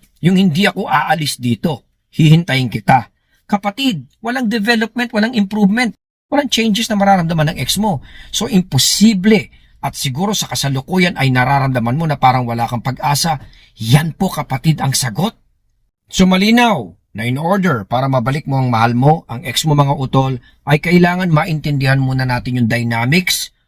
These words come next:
or proseso na to. Kasi kung halimbawang sa sakit, takot, or panic lang tayo makikinig, hindi mangyayari yung balikan. Kailangan natin mag-focus muna dito, mga utol, at kailangang i-priority muna natin ito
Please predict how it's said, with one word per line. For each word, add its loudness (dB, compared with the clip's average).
or -6
proseso -6
na -12
to. -8
Kasi -6
kung -4
halimbawang 2
sa -4
sakit, -2
takot, 0
or 0
panic 0
lang -2
tayo 0
makikinig, -2
hindi 4
mangyayari 6
yung 0
balikan. -4
Kailangan 4
natin -2
mag-focus -6
muna 2
dito, -4
mga -6
utol, -6
at 0
kailangang 0
i-priority 0
muna -2
natin 0
ito -4